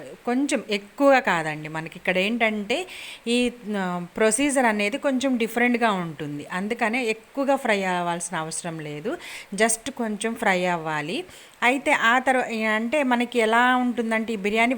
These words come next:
వైట్ కలర్లో ఉంటుంది, ఇది కొంచెం వేగాయి అనుకోండి మనకి ల-, లైట్ బ్రౌన్ కలర్ వస్తుంది, అందుకని అలా రాకుండా మనం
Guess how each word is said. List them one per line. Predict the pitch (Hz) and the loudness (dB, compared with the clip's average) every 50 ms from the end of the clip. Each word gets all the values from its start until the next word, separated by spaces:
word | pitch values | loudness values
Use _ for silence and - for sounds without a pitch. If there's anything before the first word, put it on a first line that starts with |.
| 214 214 | 2 2
వైట్ | 214 247 233 - - 262 | 2 2 0 -2 -2 0
కలర్లో | 247 233 233 220 208 214 202 185 165 | 0 2 2 0 0 -2 -2 -4 -4
ఉంటుంది, | 156 143 135 143 139 143 139 - 220 | -6 -8 -10 -10 -10 -10 -8 -6 -4
ఇది | 233 254 262 | -4 -2 0
కొంచెం | 262 254 247 262 254 226 233 | 0 0 0 0 0 2 4
వేగాయి | 240 262 294 277 294 269 240 214 | 4 4 4 4 4 2 2 2
అనుకోండి | 196 185 185 - 170 160 160 156 156 180 202 208 196 | 0 -2 -6 -6 -8 -8 -8 -8 -8 -6 -6 -4 -4
మనకి | 190 196 196 202 285 330 392 - - - - - - - - - - 220 214 214 | -4 -6 -6 -8 -8 -10 -10 -12 -14 -16 -18 -16 -18 -18 -18 -8 -4 -2 0 0
ల-, | 214 202 208 240 | 0 0 2 2
లైట్ | 247 254 269 294 302 320 320 - - 277 226 | 2 2 2 2 0 -2 -2 -2 -4 0 2
బ్రౌన్ | 240 240 233 233 226 233 | 4 4 4 4 2 2
కలర్ | 220 214 240 233 214 196 | 2 2 2 2 0 -2
వస్తుంది, | 202 - 180 160 165 160 - 190 | -2 -6 -8 -8 -8 -6 -6 -4
అందుకని | 202 233 247 262 - 269 262 247 | -4 -2 -2 -2 0 2 2 2
అలా | 220 214 196 190 175 165 | 2 2 0 0 0 -2
రాకుండా | 156 165 196 202 - 254 226 196 175 156 156 190 269 277 240 | -2 0 -2 -2 -2 -2 -2 -2 -2 -2 -2 -2 -2 -2 -2
మనం | 208 214 226 | -4 -4 -4